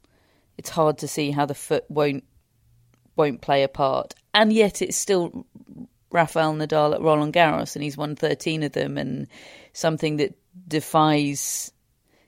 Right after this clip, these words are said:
defies physics and biology could still happen. But the, the very rational part of my brain is, is looking at those images of him in excruciating pain a few nights ago and just thinking,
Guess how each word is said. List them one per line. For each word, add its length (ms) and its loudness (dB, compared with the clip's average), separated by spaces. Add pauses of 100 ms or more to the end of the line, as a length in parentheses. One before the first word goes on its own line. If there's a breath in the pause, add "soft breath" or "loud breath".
(160)
defies 680 0
physics 500 -2
and 140 -2
biology 580 2
could 360 -4
still 320 0
happen. 640 -6 (540 soft breath)
But 300 2
the, 400 -4
the 100 -2
very 240 4
rational 480 0
part 240 -2
of 100 -20
my 140 -2
brain 420 0
is, 480 -10
is 240 -8
looking 380 -2
at 140 -8
those 680 -2
images 500 -2
of 100 -8
him 500 -6 (1160 soft breath)
in 120 -2
excruciating 920 -2
pain 460 0
a 20 -8
few 220 -6
nights 340 -4
ago 300 0
and 120 -6
just 200 -12
thinking, 600 -6